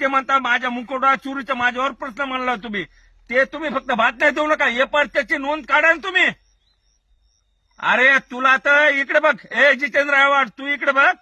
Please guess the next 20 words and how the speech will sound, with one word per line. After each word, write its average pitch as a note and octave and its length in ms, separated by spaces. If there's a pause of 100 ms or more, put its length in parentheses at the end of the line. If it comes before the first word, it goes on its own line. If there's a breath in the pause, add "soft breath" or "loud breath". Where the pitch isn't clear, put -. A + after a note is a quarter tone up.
(640)
तुझ्यावर C4 320
हे C4+ 120
करतो, C4 340
तुझे C4+ 460
माझ्याकडे C4 540 (420)
व्हॉइस A3 340
कॉल B3 260
रेकॉर्डिंग B3+ 420
येत B3 220
आहेत, A#3+ 260 (1500)
ते B3 140
तिथं C4 320
तू C4 320 (400)
"भाई D#4 420
तुम D#4+ 320
बडे, D4 440 (300)
भाई D#4 340
सॉरी D4 400
सॉरी" D4 280
म्हणलेला, C#4 500